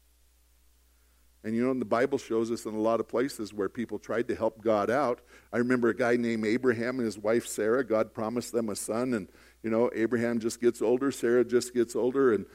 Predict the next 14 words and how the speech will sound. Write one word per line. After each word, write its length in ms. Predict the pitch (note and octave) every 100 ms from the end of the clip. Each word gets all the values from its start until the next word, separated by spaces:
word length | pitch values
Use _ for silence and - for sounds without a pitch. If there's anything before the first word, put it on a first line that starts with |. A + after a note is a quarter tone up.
| -
we 80 | B2
just 220 | A#2 A#2
finished 300 | - B2+ A#2
studying 380 | - B2+ C3+ A#2
this 200 | G#2+ -
in 80 | G#2+
the 60 | G#2
book 200 | A2+ G#2
of 100 | G2
Galatians 460 | G#2+ C3+ - G#2+
on 160 | G#2+ G2
Sunday 360 | - G#2 G#2
night, 340 | G2 A2 A#2+
and, 120 | A2